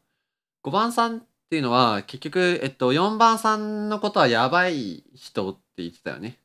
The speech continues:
簡単に言うと。で、四番さんが残ったら困るみたいな発言だったよね。でも五番さんって、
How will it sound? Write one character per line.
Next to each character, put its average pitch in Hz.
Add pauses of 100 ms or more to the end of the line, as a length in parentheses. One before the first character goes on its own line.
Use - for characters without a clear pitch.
簡 92
単 87
に 85
言 87
う -
と。 - (600)
で、 156
四 165
番 214
さ 214
ん 208
が 196
残 175
っ 220
た 156
ら 123
困 165
る 131 (320)
み 160
た 190
い -
な 156
発 117
言 101
だ 101
っ -
た -
よ 95
ね。 107 (200)
で 143
も 131
五 156
番 233
さ 247
ん -
っ 247
て、 98